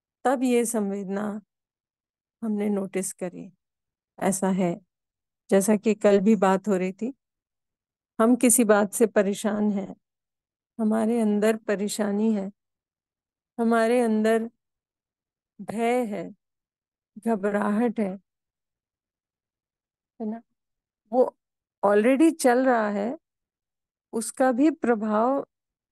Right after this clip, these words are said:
हमारे शरीर पर पड़ रहा है और इसके तहत भी शरीर में कुछ संवेदनाएं उठ रही हैं।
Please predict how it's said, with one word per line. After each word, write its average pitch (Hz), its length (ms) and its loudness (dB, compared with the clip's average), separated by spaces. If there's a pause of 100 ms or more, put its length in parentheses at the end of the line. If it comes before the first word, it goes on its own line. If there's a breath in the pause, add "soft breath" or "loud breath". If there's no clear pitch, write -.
(120)
हमारे 226 360 -4
शरीर 214 380 -2
पर 226 240 -4
पड़ 196 280 -6
रहा 190 420 -10
है 202 240 -8 (2500)
और 262 280 4
इसके - 520 0
तहत 254 360 4
भी 262 280 0
शरीर 233 400 0
में 254 320 -4 (720)
कुछ 262 140 -8
संवेदनाएं 208 720 -4
उठ - 280 -12
रही 185 200 -8
हैं। 185 220 -14